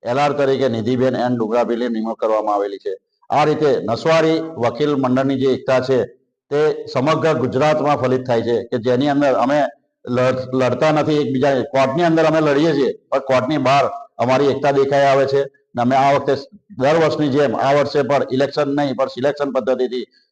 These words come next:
નિમણૂક કરવામાં આવેલી છે, તે બદલ, અ, નસવાડી વકીલ મંડળના અમારા સિનિયર વકીલ શ્રી મુકુંદ એ શાહ સાહેબનો તથા જુનિયર વકીલો, તમામ જુનિયર વકીલોનો આભાર માનીએ છીએ. ને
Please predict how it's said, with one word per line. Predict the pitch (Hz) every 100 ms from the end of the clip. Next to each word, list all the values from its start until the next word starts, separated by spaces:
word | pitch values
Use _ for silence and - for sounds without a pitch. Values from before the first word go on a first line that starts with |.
| _ -
નિમણૂક | 131 143 135
કરવામાં | 139 139 139
આવેલી | 131 143 135
છે, | 127
તે | 117 139
બદલ, | 131 135 127
અ, | - - - 113 123
નસવાડી | 123 135 147 151
વકીલ | 135 143
મંડળના | 139 139 139 139 120
અમારા | 120 131
સિનિયર | 127 127 120 143
વકીલ | 143 131 127 - _ _
શ્રી | - 139 107 - - _
મુકુંદ | 123 123 147 143 127
એ | 143
શાહ | 143 135 131
સાહેબનો | 135 135 131 143 143 - -
તથા | 117 139
જુનિયર | 113 123 147
વકીલો, | 147 135 139 139
તમામ | 131 120 143 151 123
જુનિયર | 135 139 135
વકીલોનો | 127 131 131
આભાર | 131 113 104 127
માનીએ | 139 139 139
છીએ. | 135 139 139 - _ -
ને | 135 143